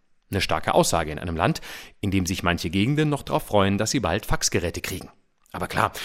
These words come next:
was wollen die Landeier auch ins Internet? Dass kein Zug kommt, weil es keinen Bahnhof gibt, das sehen sie ja auch so. Und das genau muss die Erfahrung von Frau Karliczek sein. Sie kommt ja aus dem Teutoburger Wald, da wo sich Hase und Igel gute Nacht sagen. Nur bloß nicht per WhatsApp.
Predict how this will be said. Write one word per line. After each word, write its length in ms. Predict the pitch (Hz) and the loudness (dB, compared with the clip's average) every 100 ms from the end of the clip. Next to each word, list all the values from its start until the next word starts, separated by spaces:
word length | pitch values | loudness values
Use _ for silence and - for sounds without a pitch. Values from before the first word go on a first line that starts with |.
| - | -4
was 180 | 98 - | 0 2
wollen 140 | 95 95 | 2 2
die 80 | |
Landeier 420 | 90 95 104 101 98 | 2 0 2 0 0
auch 100 | 107 | -2
ins 120 | - | 2
Internet? 420 | 160 120 82 - - | 2 2 -2 -6 -10
Dass 180 | - 85 | -6 -4
kein 180 | - 76 | -2 -4
Zug 320 | - 147 - | -2 -4 -2
kommt, 320 | - 104 170 | 4 4 4
weil 160 | 95 87 | 2 0
es 120 | 87 | -2
keinen 260 | - 87 82 | -2 0 4
Bahnhof 380 | 90 156 95 - | 4 4 0 0
gibt, 200 | 139 - | -2 -2
das 160 | 82 | -4
sehen 160 | 87 87 | -2 0
sie 100 | 98 | 2
ja 100 | 110 | 2
auch 100 | 110 | 6
so. 280 | 165 - - - - - - - | 6 4 -2 -20 -20 -20 -20 -6
Und 200 | 98 - | -2 2
das 180 | 110 - | 2 4
genau 260 | 160 98 | 4 6
muss 140 | 131 143 | 4 4
die 80 | 147 | 0
Erfahrung 420 | 135 101 90 101 | 2 2 4 2
von 200 | - 98 | 0 -2
Frau 220 | - 135 | -2 -2
Karliczek 580 | - 165 127 - 90 - | -2 0 0 0 0 0
sein. 260 | 87 73 - _ _ - | 0 -2 -8 _ _ -6
Sie 140 | 92 | -2
kommt 280 | - 156 117 | 2 2 2
ja 80 | 80 | 0
aus 140 | 78 | -2
dem 180 | 82 78 | -6 -4
Teutoburger 640 | 92 95 95 90 87 80 | 2 2 4 2 2 2
Wald, 320 | 95 92 - - | 0 -2 -4 -10
da 260 | 90 87 95 | 0 2 4
wo 80 | 92 | 0
sich 240 | 85 - | -2 -2
Hase 320 | 107 107 123 | 2 2 2
und 140 | - - | -2 -2
Igel 240 | 92 95 | -2 0
gute 220 | 110 117 | 0 2
Nacht 200 | 151 - | 0 2
sagen. 300 | - 80 - - - | 2 2 -2 -12 2
Nur 180 | 123 104 | 6 6
bloß 320 | 95 90 - | 4 2 0
nicht 140 | 95 | 0
per 160 | - 95 | 2 2
WhatsApp. 400 | 113 - 165 | 2 2 0